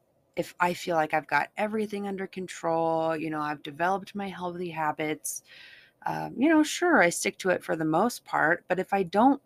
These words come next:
plan for everything in that week, I always get caught by surprise,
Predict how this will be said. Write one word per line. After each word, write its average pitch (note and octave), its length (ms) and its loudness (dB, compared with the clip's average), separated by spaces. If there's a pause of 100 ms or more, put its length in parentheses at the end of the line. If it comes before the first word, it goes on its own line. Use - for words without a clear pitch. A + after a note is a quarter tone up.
(100)
plan F3+ 840 0 (160)
for - 260 -4
everything F3+ 640 0
in F3 100 -2
that D#3+ 200 2
week, E3 380 -2 (540)
I D3 160 0 (360)
always G#3 500 8
get E3+ 200 2
caught - 280 -4
by D3 120 0
surprise, C3+ 760 -2